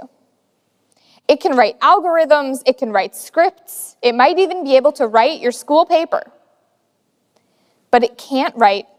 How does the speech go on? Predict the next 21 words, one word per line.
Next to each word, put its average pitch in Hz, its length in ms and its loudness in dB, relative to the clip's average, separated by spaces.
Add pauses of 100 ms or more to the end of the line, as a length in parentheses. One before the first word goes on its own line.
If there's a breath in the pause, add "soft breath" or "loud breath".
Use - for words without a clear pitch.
(480)
the 233 80 2
book 202 340 -2
of 208 120 -8
life. - 200 -14 (1600)
That's 294 500 0 (140)
the 247 100 2
book - 420 -2 (360)
that's 240 240 2
open 262 340 0
before 226 400 0
us 190 420 -4
today, 220 540 -2 (1300)
and 233 180 -2 (140)
only 311 380 2
we 226 400 -8 (460)
have 226 180 0
the 226 80 -8
power 151 480 -8 (420)
to 220 120 -10
write 67 220 -10
it. - 100 -14